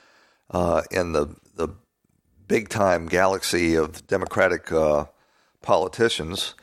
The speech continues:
But <clears throat> they're not going after Tony, uh, Podesta, John Podesta's brother. That case, uh, Podesta, who, who was a partner of, uh, Paul Manafort and engaged in exactly the same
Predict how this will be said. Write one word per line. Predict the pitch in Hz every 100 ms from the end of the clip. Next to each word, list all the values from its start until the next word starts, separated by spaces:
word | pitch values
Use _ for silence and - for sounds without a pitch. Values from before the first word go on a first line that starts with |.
| _ _ _ _
But | 110 127 - - _ 143
<clears throat> | 117 87 _
they're | 110 104
not | 110 143 143 -
going | 95 101 95
after | 92 92 - 92
Tony, | 85 - 127 117 98 87
uh, | 85 80 78 -
Podesta, | 95 82 - 101 92
John | 98 95 101
Podesta's | 87 87 - 80
brother. | - 127 110 - - _ _ _ _ _ _
That | 92 95 151
case, | 113 73 87 - - - - _ _
uh, | 78 78 78 76 - - -
Podesta, | 87 104 - 85 82 80 80
who, | 78 85
who |
was | 82 73
a |
partner | - - 113 82 78 76
of, | 69 - - - _ _ _ _ _ -
uh, | 78
Paul | - 98 85
Manafort | 78 104 113 - 71 90 78
and | 76 71 - -
engaged | 85 90 98 -
in | 78 80
exactly | 76 78 98 113 104 87
the | 78
same | - 98 95 85